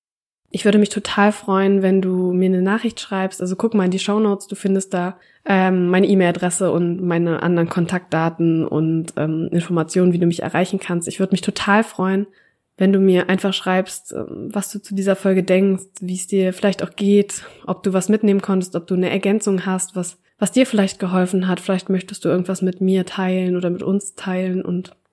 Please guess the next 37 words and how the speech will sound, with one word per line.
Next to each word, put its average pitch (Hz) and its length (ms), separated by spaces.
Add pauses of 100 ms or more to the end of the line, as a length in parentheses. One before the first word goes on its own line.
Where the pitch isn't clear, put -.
ansonsten, 202 920
ja, 180 200 (160)
freue - 320
ich 190 80
mich, 185 140
wenn 180 80
du 180 60
nächstes 190 500
Mal 175 180
wieder 175 140
dabei 175 460
bist. - 400
Ich - 240
werd 185 180
auf 180 80
jeden 180 180
Fall 180 160
da 175 260
sein. 190 320 (360)
Und 196 560 (500)
jetzt 196 220
wünsche 202 200
ich 196 60
dir 190 140
noch 190 140
einen 185 200
ganz 185 260
schönen 190 340
Tag, 196 520
einen 185 260
schönen 180 500
Morgen, 226 720
Mittag, 214 540
Abend, 214 360
eine 180 140
schöne 180 260
Nacht, - 480